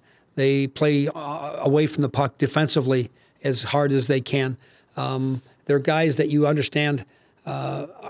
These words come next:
you clearly understand after a while watching them that they're, they're playing for the team. They're not playing for the name on the back. They're playing for the crest on the front. And th-, and that's an old cliche, and it's used a lot. But, uh, the game gets tougher and tougher as you go up.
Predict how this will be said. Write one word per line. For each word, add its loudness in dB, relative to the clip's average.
you 0
clearly 2
understand 2
after 0
a 2
while 4
watching 2
them 0
that 0
they're, 2
they're 2
playing -2
for 0
the 2
team. -2
They're -2
not -2
playing -2
for -2
the -2
name 0
on -2
the -4
back. -2
They're -10
playing -6
for -8
the -6
crest -2
on -4
the -8
front. 0
And 2
th-, -4
and 2
that's 0
an 4
old 2
cliche, 2
and 0
it's -2
used 2
a 4
lot. 0
But, 0
uh, 2
the 2
game 2
gets 0
tougher 0
and -2
tougher 0
as -2
you -2
go 2
up. -4